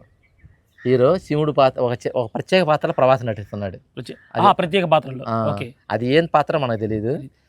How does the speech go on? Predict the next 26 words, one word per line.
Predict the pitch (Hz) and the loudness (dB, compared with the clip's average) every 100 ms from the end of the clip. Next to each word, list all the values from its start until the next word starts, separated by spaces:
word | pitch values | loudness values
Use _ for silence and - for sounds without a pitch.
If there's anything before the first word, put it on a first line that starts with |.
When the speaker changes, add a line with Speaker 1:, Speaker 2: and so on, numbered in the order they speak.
| _ 131 | _ -2
Speaker 1:
ఏమన్నా | 175 190 | 0 4
Speaker 2:
హండ్రెడ్ | 185 247 | 4 6
పర్సెంట్ | 294 | 4
Speaker 1:
మంచి | 294 - | 2 0
Speaker 2:
శివుడుగానే | 247 240 226 | 2 6 6
వేస్తాడు. | 165 - 127 117 _ _ - | 4 -4 -18 -20 _ _ -6
అంతే, | 185 135 _ - | -6 -8 _ -6
Speaker 1:
ఆ? | |
Speaker 2:
శివుడుగానే | 165 196 214 151 | -2 2 0 0
ఇస్తాడు | 123 _ 143 | -8 _ -6
అంతే. | 139 | 2
Speaker 1:
లేదు, | 233 | 2
శివుడుగా | 185 202 240 220 | 4 0 2 2
అక్షయ్ | 156 220 | 2 -2
కుమార్ | 196 160 | -2 -4
నటిస్తున్నాడు. | 110 101 _ - - _ _ - | -6 -8 _ -20 -20 _ _ -12
Speaker 2:
శివుడు | 175 247 | -6 0
అక్షయ్ | 254 - | -2 -2
కుమార్ | 240 233 | -6 -4
వేసినా | 233 208 220 | -4 -6 -4
కానీ | 214 254 247 | -4 -4 -8
Speaker 1:
మరి | 208 190 | -6 -6
Speaker 2:
ఒకసారి | 185 214 170 | -6 -2 0
బాగానే | 208 208 202 | 4 4 6
Speaker 1:
ప్రభాస్, | 196 | 4
Speaker 2:
ఉండొచ్చు. | 208 190 180 | 4 0 -2